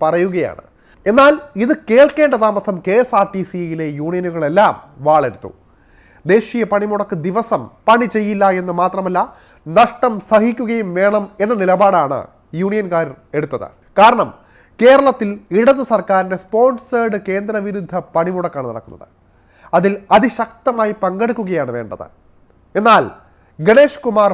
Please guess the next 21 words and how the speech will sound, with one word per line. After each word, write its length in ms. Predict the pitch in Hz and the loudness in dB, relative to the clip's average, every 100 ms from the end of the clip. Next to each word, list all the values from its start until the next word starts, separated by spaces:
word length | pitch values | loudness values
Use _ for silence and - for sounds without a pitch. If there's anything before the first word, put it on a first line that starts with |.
| 190 | 0
പറയുന്നത് 420 | 170 175 165 151 147 - _ _ - | -2 -2 -2 -2 -2 -6 _ _ 0
തനിക്ക് 340 | 202 208 202 180 - 190 | 0 0 -2 -4 -4 0
ഒരു 160 | 262 311 240 | 2 4 2
യൂണിയൻ്റെയും 540 | 233 240 220 190 185 165 151 | 0 -2 -2 -4 -4 -4 -2
നോട്ടീസ് 400 | 180 185 185 180 | -4 -4 -10 -10
കിട്ടിയിട്ടില്ല 440 | 160 143 175 151 151 143 | -12 -12 -12 -8 -6 -6
എന്നായിരുന്നു. 380 | 123 117 101 92 _ _ _ _ _ _ 196 | -6 -10 -10 -16 _ _ _ _ _ _ -2
ഇതൊരു 200 | 254 233 | 0 0
മുട്ടാപ്പോക്ക് 520 | 202 247 262 269 - 214 | 0 0 2 2 0 -2
ന്യായമായി 440 | 214 220 214 208 180 | 0 0 0 -4 -2
മാത്രമേ 360 | 180 220 226 214 196 | -4 -2 -4 -6 -4
കരുതാനാകൂ 520 | 180 196 185 180 196 170 | -4 -4 -4 -4 -6 -6
എന്നാണ് 340 | 175 170 180 113 _ _ _ - 180 | -6 -4 -6 -8 _ _ _ -8 -2
യൂണിയൻ 260 | 277 285 202 | 0 0 -2
നേതാക്കൾ 380 | 185 175 160 139 135 | -2 -2 -4 -8 -6
പറയുന്നത്. 380 | 127 113 104 - _ _ - | -8 -8 -12 -16 _ _ 2
കാരണം 320 | 202 226 196 113 - _ _ 170 | 4 6 4 -4 -16 _ _ 0
ദേശീയ 280 | 262 - 262 220 | 0 0 -2 0
പണിമുടക്ക് 460 | 208 202 190 185 190 170 | -2 -2 -4 -4 -2 2
വളരെ 260 | 185 233 285 247 | 4 4 2 0
നേരത്തെ 320 | 214 202 | -4 -4